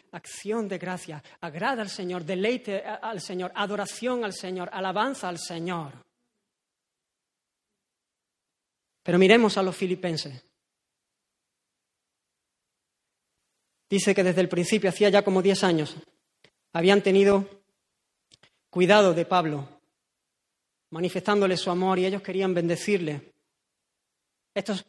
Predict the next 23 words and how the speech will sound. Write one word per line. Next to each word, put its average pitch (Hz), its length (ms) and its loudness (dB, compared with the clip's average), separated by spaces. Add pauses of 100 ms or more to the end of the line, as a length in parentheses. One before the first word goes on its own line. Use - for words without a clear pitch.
hermanos 202 360 -4
habían 208 220 2
caminado 196 400 0
en 196 60 0
esa 202 200 -2
dinámica 185 460 -2
de 170 80 -4
dar 190 260 -2
y 160 40 0
de 156 120 -8
recibir. 165 680 -6 (920)
Y 175 80 -6
no 233 140 2
de 262 80 0
dar 233 180 -2
de 214 120 -2
cualquier 208 300 -4
manera, 190 280 -2
sino 175 220 -6
de 180 60 -4
una 202 120 -4
manera 185 260 -2
generosa. 165 800 -6